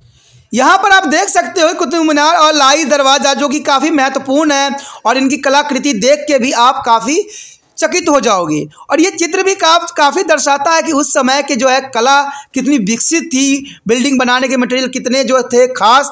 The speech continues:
थे और आज भी वो टिके हुए हैं। तो ये आप समझ सकते हो कि उनकी विशेषताएं जो थी काफ़ी खूबियों से भरी हुई थी।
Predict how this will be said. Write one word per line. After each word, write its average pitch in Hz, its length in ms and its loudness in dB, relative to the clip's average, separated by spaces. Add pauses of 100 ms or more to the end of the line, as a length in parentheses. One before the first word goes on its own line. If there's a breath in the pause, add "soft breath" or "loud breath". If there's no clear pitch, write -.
थे 254 200 4
और - 340 -4
आज 302 340 2
भी 349 120 2
वो 370 80 4
टिके 359 280 -2
हुए 359 240 2
हैं। 214 400 -2 (280 loud breath)
तो 240 60 -2
ये 285 100 0
आप 320 100 2
समझ 285 300 0
सकते 311 340 -4
हो 262 80 4
कि 254 100 -2
उनकी 277 200 0
विशेषताएं 254 600 0
जो 262 140 0
थी 262 320 -4 (280 loud breath)
काफ़ी 240 320 2
खूबियों 240 440 0
से 285 160 -2
भरी 214 260 0
हुई 240 240 0
थी। 151 220 -6